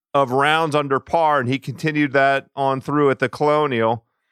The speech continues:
Then Webb Simpson, Dustin Johnson, Bryson, Collin Morikawa, Jon Rahm, and then most just this, this weekend, Michael Thompson. What, what's your sense of how things have been, have been going? Have you been impressed with the golf? Like, what, what, what's your take on, on this, the restart?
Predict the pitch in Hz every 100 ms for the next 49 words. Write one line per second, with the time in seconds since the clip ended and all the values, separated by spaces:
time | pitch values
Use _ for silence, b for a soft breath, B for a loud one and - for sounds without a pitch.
0 | _ _ 165 175 165 180 226 175 190 180
1 | 170 180 185 190 165 170 214 - 190 151
2 | 147 151 156 147 165 165 165 - 151 180
3 | 202 185 135 127 143 135 _ _ _ _
4 | - 185 220 214 190 185 170 - 160 156
5 | 156 160 165 139 - 165 190 202 180 160
6 | 160 160 156 156 151 156 156 - - _
7 | 123 160 - 160 - 156 147 - 156 165
8 | 190 147 135 131 117 _ _ _ _ -
9 | 175 190 170 - 185 185 165 135 127 160
10 | 202 196 247 - 285 220 180 - - -
11 | - 196 185 - 160 131 165 160 - 170
12 | 147 151 135 143 147 135 139 135 147 143
13 | 110 120 131 151 147 156 147 139 - 190
14 | - 214 208 190 214 240 - 165 143 175
15 | 180 190 185 190 - 180 - 180 160 147
16 | 139 120 139 135 131 131 - 139 139 139
17 | 156 - 98 87